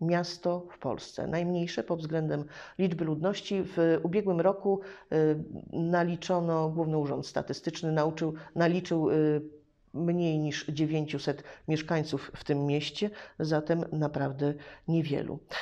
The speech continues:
Z Wyśmierzycami, e, związanych jest kilka legend, e,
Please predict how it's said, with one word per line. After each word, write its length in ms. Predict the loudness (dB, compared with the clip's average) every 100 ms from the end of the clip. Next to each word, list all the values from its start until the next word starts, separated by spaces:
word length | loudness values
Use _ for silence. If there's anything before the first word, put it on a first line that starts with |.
| -8 0
Z 120 | 2
Wyśmierzycami, 1000 | 2 2 2 2 2 2 4 4 2 -2 2
e, 140 | 4
związanych 540 | 4 4 4 2 2 0
jest 240 | -2 0
kilka 380 | 4 4 4 2
legend, 600 | 4 4 2 2 0 2
e, 140 | 4